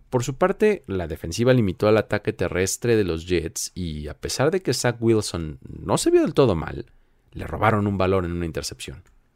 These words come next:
El novato James Houston sigue haciendo muy bien las cosas y registró un sack en este partido, con lo que se convierte en el tercer jugador con una captura en cada uno de sus primeros cuatro partidos desde mil novecientos ochenta y dos,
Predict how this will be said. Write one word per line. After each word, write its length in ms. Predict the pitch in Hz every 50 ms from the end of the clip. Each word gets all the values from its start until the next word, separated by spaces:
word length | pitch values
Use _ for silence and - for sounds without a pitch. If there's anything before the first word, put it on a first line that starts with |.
| _ _ _ _ _ _ _ _ - -
El 140 | - 101 104
novato 280 | 107 104 127 131 139 127
James 260 | 117 139 143 131 131 -
Houston 540 | 156 175 170 - - 110 110 123 156 202 -
sigue 280 | - - - 139 139 156
haciendo 420 | 147 - - 156 156 160 156 147
muy 300 | 139 139 139 156 170 160
bien 240 | 147 143 143 143 139
las 160 | 131 123 -
cosas 460 | - - 113 113 104 - 110 104 -
y 60 | 110
registró 460 | 95 92 90 - 92 - - 113 120 127
un 120 | 131 127
sack 280 | 117 - 120 117 - 117
en 80 | 104
este 180 | 104 101 - 110
partido, 480 | - - 82 - - 95 87 87 90
con 120 | - 92 82
lo 80 | 80
que 100 | - -
se 100 | 85 90
convierte 340 | - - 95 101 120 127 139
en 60 | 143
el 120 | 135 113 101
tercer 380 | - 98 95 - - 139 160
jugador 540 | 185 - 233 196 175 143 113 95 80 78 - _ _ _ _ _ _ _
con 160 | - 110 104
una 160 | 123 147 165
captura 460 | 165 - 131 - - - 123 117 120 -
en 220 | - 98 95 95
cada 420 | - - 151 143 156 160 156 135 - _
uno 260 | 117 127 123 120 113
de 100 | 104 92
sus 160 | 92 90 -
primeros 440 | - - 85 85 85 82 80 - -
cuatro 400 | _ - 98 95 87 - 87 -
partidos 440 | - 80 - - 131 135 143 143 135
desde 200 | 107 87 87 87
mil 160 | 90 95 95
novecientos 460 | 90 82 - - - 92 85 - -
ochenta 340 | 85 - - 120 120 139 160
y 40 | 196
dos, 200 | 220 202 -